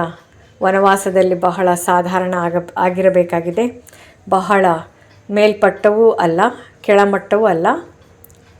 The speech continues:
ಹಿಂತಿರುಗಿ ಹೋಗುವುದಕ್ಕಾಗಿ ಆತ್ಮವನ್ನು ಸಂಪೂರ್ಣ ಪಾವನ ಮಾಡಿಕೊಳ್ಳಬೇಕಾಗಿದೆ. ವರದಾನ,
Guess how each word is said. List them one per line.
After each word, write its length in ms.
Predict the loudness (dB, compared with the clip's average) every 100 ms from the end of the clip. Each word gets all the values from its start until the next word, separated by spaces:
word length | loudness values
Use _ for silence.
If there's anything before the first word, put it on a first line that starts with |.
| -20 -20 _ _ 0
ಹಿಂತಿರುಗಿ 580 | 2 4 4 6 4 2
ಹೋಗುವುದಕ್ಕಾಗಿ 720 | 2 0 -2 -4 0 0 2
ಆತ್ಮವನ್ನು 540 | 2 0 -2 -6 -4
ಸಂಪೂರ್ಣ 600 | -4 -6 -6 -6 -4 -4
ಪಾವನ 500 | -2 0 0 0 -2 -2
ಮಾಡಿಕೊಳ್ಳಬೇಕಾಗಿದೆ. 1300 | -2 -2 -2 -2 -2 -2 -2 -4 -4 -2 -2 -4 -16 _ _ _ _ _ _ _ _ _ _ -20 _ _ _ _ _ _ _ _ _ _ _ _ _ _ _ _ _ _ -20 -20 _ _ _
ವರದಾನ, 420 | 2 2 4 2